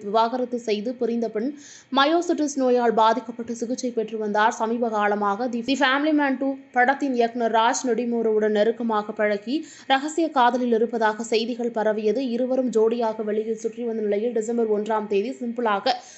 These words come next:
திருமணம் செய்து கொண்டனர். இது ஒரு பக்கம் இருக்க, ஏற்கனவே திருமணமாகி விவாகரத்து பெற்ற ராஜுவின்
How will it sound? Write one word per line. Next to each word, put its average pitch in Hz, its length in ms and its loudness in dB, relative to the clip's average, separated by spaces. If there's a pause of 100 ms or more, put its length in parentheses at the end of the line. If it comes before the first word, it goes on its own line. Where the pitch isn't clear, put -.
(100)
திருமணம் 294 480 0
செய்து 233 240 0
கொண்டனர். 214 400 -2
இது 269 260 0
ஒரு 320 160 2
பக்கம் 269 300 0
இருக்க, 247 320 2 (540)
ஏற்கனவே 339 500 4
திருமணமாகி 285 680 4
விவாகரத்து 262 540 0
பெற்ற 254 280 0
ராஜுவின் 254 580 2